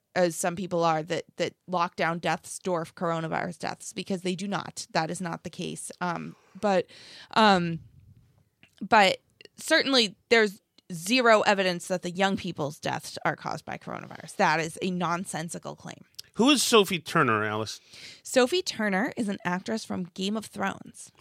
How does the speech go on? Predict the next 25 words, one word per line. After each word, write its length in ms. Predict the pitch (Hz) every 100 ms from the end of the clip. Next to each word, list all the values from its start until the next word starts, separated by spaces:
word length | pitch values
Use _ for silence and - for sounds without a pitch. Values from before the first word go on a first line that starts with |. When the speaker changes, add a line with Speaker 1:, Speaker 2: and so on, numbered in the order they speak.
| -
Speaker 2:
Oh, 520 | 247 277 277 247 180
okay. 320 | 208 - 139 123
So 160 | 143
that's 200 | 143 160
Speaker 1:
She 100 | 311
Speaker 2:
why 80 | -
Speaker 1:
has 120 | 294
Speaker 2:
people 80 | 233
Speaker 1:
red 120 | 233 233
Speaker 2:
know 60 |
her. 40 | 233
Speaker 1:
hair 140 | 202 190
in 80 |
Game 240 | 185 185 185
of 80 | 180
Thrones, 260 | 208 208
and 100 | 208
she's 220 | 226 208
married 340 | 208 196 196 196
to 60 | 202
Joe 280 | 202 180
Jonas. 640 | 175 175 156 - 170 - - - -
Speaker 2:
Is 140 | 151
she 180 | - 233
the 160 | 233